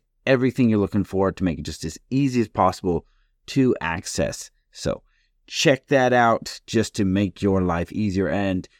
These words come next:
uh, we are working at making sure you can download any of the free episodes there. So even if you're gonna lose Wi-Fi or connection, you can get the episodes you want before that happens, or just not burn your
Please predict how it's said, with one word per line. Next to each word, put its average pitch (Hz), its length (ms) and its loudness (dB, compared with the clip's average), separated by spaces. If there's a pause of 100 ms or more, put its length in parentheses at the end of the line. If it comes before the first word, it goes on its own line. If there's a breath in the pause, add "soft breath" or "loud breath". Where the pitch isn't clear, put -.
(520)
uh, 82 180 2
we 107 220 0
are 104 140 4
working 127 520 2
at 92 140 -2
making 110 300 0
sure 113 180 0
you 101 120 2
can 95 180 -2
download 113 600 2
any 143 240 4
of 107 120 0
the 104 80 -4
free 113 240 0
episodes 90 480 -2
there. 92 180 2
So 87 220 -4
even 107 280 2
if 95 140 -2
you're 92 80 0
gonna 90 180 0
lose 101 280 0
Wi-Fi 95 520 2
or 82 140 -2
connection, 90 460 -2
you 92 100 -2
can 76 280 -2
get 85 200 -2
the 98 100 0
episodes 90 400 -2
you 92 80 -4
want 101 320 0
before 98 300 -2
that 90 160 0
happens, 98 460 -2
or 156 100 2
just 170 220 2
not 117 240 0
burn 101 400 2
your 95 200 0